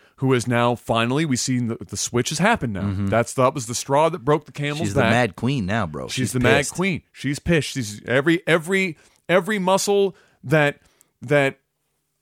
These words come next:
Speaker 1: Emilia Clarke has in her eyebrows, full display.
Speaker 2: She's a huge eyebrow actress.
Speaker 1: Hundred percent.
Speaker 2: That's, like, i-, if you
Speaker 1: There's some
Speaker 2: guys,
Speaker 1: shit
Speaker 2: I, I,
Speaker 1: going
Speaker 2: I
Speaker 1: on
Speaker 2: shouldn't
Speaker 1: there.
Speaker 2: have, I shouldn't have told you guys this, but now every time you see her act, she acts with her eyebrows.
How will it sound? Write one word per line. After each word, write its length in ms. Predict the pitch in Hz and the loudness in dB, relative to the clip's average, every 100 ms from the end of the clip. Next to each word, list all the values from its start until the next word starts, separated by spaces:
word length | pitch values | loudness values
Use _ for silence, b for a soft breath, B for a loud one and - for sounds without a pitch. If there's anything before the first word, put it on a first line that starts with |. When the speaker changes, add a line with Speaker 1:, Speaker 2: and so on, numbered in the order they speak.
| - | -2
Speaker 1:
Emilia 380 | 147 151 185 | 2 4 4
Clarke 340 | 190 - 175 175 | 2 2 0 2
has 260 | 165 170 | 0 0
in 60 | 143 | 0
her 100 | 151 | 0
eyebrows, 580 | 151 151 139 113 90 - | 2 2 0 -2 -4 -8
full 500 | 110 113 - 175 190 | -8 -12 0 2 4
display. 400 | 165 - 160 120 | 2 0 2 2
Speaker 2:
She's 280 | 90 156 160 | 0 -2 0
a 60 | 92 | -2
huge 380 | - 135 143 120 | 0 2 2 2
eyebrow 420 | 101 104 95 95 | 0 0 0 -2
actress. 600 | 69 85 - 71 - - - - | -2 -4 -6 -10 -8 -10 -12 -18
Speaker 1:
Hundred 320 | - 165 196 | -2 0 0
percent. 360 | - - 131 90 | -4 -4 -4 -2
Speaker 2:
That's, 200 | 110 - - | -2 -2 -2
like, 160 | 120 | -2
i-, 40 | 113 | 0
if 280 | 90 - | -2 -2
you 140 | 117 156 | 2 6
Speaker 1:
There's 80 | 180 | 6
some 60 | |
Speaker 2:
guys, 100 | 165 | 6
Speaker 1:
shit 220 | 113 180 202 | 2 2 4
Speaker 2:
I, 100 | 120 | 4
I, 20 | |
Speaker 1:
going 160 | 156 147 | 4 4
Speaker 2:
I 40 | |
Speaker 1:
on 60 | 151 | 6
Speaker 2:
shouldn't 140 | 151 | 6
Speaker 1:
there. 160 | - 110 | 6 2
Speaker 2:
have, 80 | 104 | 2
I 60 | |
shouldn't 220 | 139 208 185 | 2 2 0
have 60 | |
told 220 | - 143 | 2 2
you 80 | 120 | 2
guys 160 | 110 90 | -2 -2
this, 160 | 95 | -6
but 140 | 87 104 | -4 -2
now 180 | 139 151 | 0 0
every 140 | 143 | -2
time 220 | 139 131 | -2 0
you 60 | 117 | 0
see 140 | - | 2
her 100 | 117 | 2
act, 340 | 101 107 147 - b b b b _ | 4 2 -2 -12 b b b b _
she 240 | - 180 - | -4 -2 0
acts 320 | 131 143 151 | 2 2 0
with 140 | 135 113 | -8 -8
her 180 | 127 - | -6 -2
eyebrows. 140 | 107 | 2